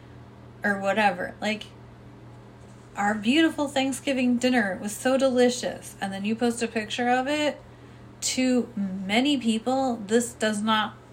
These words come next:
it's not appealing, because there's no way to distinguish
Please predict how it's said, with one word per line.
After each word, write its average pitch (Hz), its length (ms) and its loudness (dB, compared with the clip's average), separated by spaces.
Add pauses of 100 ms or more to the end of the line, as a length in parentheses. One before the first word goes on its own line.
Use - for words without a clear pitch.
(220)
it's 226 220 -4
not 247 180 6
appealing, 262 560 2
because 220 460 0
there's 208 260 -2
no 220 300 2
way 214 320 -2
to 220 160 -6
distinguish 196 1000 -6